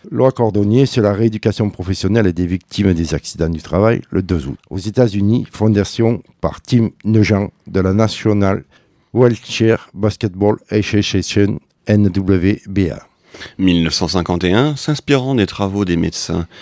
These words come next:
Speaker 2: américains et anglais, Cooper, Rusk et Guzman, le professeur Grosiord de l'hôpital Raymond Poincaré de Garches et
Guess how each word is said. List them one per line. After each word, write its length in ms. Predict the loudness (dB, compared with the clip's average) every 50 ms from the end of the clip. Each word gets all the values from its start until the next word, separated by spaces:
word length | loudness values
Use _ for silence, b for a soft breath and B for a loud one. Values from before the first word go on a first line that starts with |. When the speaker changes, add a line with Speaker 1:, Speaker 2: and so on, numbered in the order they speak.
| B B B -8
Speaker 2:
américains 600 | -4 -2 -2 0 0 -2 -4 -4 -4 -4 -4 -4 -6 _
et 140 | -4 -2 0
anglais, 480 | 0 0 -2 -2 -2 0 0 -2 -2 B B B B B B B B B B -20
Cooper, 420 | -18 -18 -8 -2 0 0 0 0 -4 B B B B B B B B
Rusk 440 | -6 0 2 2 2 2 0 -6 -8 _ 0
et 180 | 0 2 2
Guzman, 600 | 0 -2 -4 -4 -4 -2 0 0 2 2 2 0 -2 -6 _ -6
le 140 | -4 -4 -4
professeur 720 | -6 -8 -6 -6 -6 -6 -4 -2 0 0 0 0 -2 -6 B B B B B B B B -10
Grosiord 640 | -6 -2 -2 0 0 2 2 2 2 2 0 -2 -4 -6
de 160 | -6 -2 -2 -2
l'hôpital 420 | -2 -2 -4 -4 -2 0 0 0
Raymond 480 | 0 0 0 0 2 2 2 2 0 0
Poincaré 640 | -2 -2 -4 -4 -2 -4 -4 -2 -2 -2 -4 -4 -4
de 160 | -6 -6 -4
Garches 560 | -2 0 0 -2 0 0 0 0 0 0 -4 -12 -16 _ B B B B B B B B B B _ -2
et 180 | -2 -2 -2